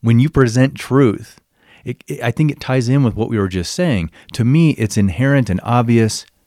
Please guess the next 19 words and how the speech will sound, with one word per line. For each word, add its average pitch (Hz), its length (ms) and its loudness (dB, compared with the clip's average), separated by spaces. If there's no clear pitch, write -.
Let's 139 260 -2
be 117 200 0
honest 135 380 2
with 101 140 -2
each 95 200 -2
other, 90 400 0
because 107 760 0
then 113 380 2
we 110 100 6
can 98 380 2
have 98 420 -4
a 95 80 -4
better 85 300 -2
connection, 107 500 -2
a 92 40 -2
better 82 180 -4
relationship. 95 760 -2
We 90 140 -2
can 85 320 -8